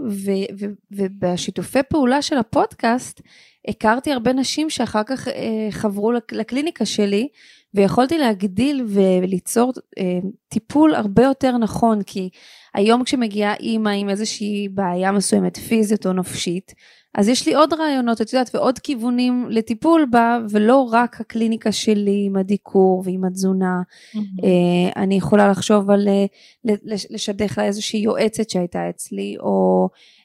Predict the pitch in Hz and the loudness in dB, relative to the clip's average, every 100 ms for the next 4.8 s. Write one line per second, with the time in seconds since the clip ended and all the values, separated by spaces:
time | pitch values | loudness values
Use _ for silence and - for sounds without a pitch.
0 | _ 202 190 185 185 202 - 269 233 240 | _ -2 0 0 -2 -6 -2 -2 -2 -2
1 | 214 190 208 208 202 208 202 214 214 208 | -4 -4 -4 -4 -4 -2 2 2 2 -2
2 | 196 - 220 220 214 196 190 185 247 240 | -8 -8 -8 -6 -4 -4 -4 -4 -4 -6
3 | 285 262 214 226 226 254 233 208 220 - | -4 -4 -2 -2 -2 -2 -4 -6 -8 -6
4 | 247 220 196 190 190 254 277 285 | -6 -4 -6 -8 -6 -4 -2 -4